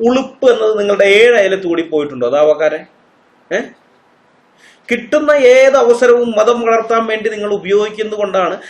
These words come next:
നിങ്ങളുടെ അള്ളാഹുവും മുഹമ്മദും ഏറി പോകുന്നത്. ഏറി പോകുന്നൊക്കെ പറഞ്ഞാൽ കുറഞ്ഞു പോകും. സ്പേസിൽ അല്ലെങ്കിൽ ഗാലക്സിയിൽ നിന്ന് അടുത്ത ഗാലക്സിയിലേക്ക് സന്ദർശനം നടത്തിക്കൊണ്ടിരിക്കുകയാണ്. മൂവായിരത്തി അറുന്നൂറ് കൊല്ലം മുമ്പ് യഹോവയായ ദൈവം ന്യായപ്രമാണത്തിൽ കൽപ്പനയായി നൽകിയിട്ടുള്ളതാണ് കൂലിക്കാരന്റെ കൂലി അന്നേക്കന്ന് കൊടുക്കണം,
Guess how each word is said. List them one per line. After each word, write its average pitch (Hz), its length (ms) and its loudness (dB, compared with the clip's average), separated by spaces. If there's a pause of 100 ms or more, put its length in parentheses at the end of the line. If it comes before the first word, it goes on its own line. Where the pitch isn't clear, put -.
(120)
നിങ്ങളുടെ 190 260 0
അള്ളാഹുവും 196 540 0
മുഹമ്മദും 180 680 -4 (220)
ഏറി 170 320 0
പോകുന്നത്. 131 540 -10 (260)
ഏറി 190 240 0
പോകുന്നൊക്കെ 220 400 -2
പറഞ്ഞാൽ 208 260 -4
കുറഞ്ഞു 190 340 -4
പോകും. 135 300 -8 (520)
സ്പേസിൽ 185 680 -4 (180)
അല്ലെങ്കിൽ 190 300 -2
ഗാലക്സിയിൽ 202 480 0
നിന്ന് 226 160 0
അടുത്ത 196 220 -4
ഗാലക്സിയിലേക്ക് 196 720 -2 (240)
സന്ദർശനം 196 460 -2
നടത്തിക്കൊണ്ടിരിക്കുകയാണ്. 143 760 -6 (640)
മൂവായിരത്തി 226 520 2
അറുന്നൂറ് 262 380 0
കൊല്ലം 240 240 2
മുമ്പ് 190 380 -2
യഹോവയായ 233 540 2
ദൈവം 202 340 0
ന്യായപ്രമാണത്തിൽ 220 880 -2
കൽപ്പനയായി 220 600 -2
നൽകിയിട്ടുള്ളതാണ് 196 760 -2
കൂലിക്കാരന്റെ 185 720 -2
കൂലി 170 260 -6
അന്നേക്കന്ന് 202 540 -2
കൊടുക്കണം, 185 440 -4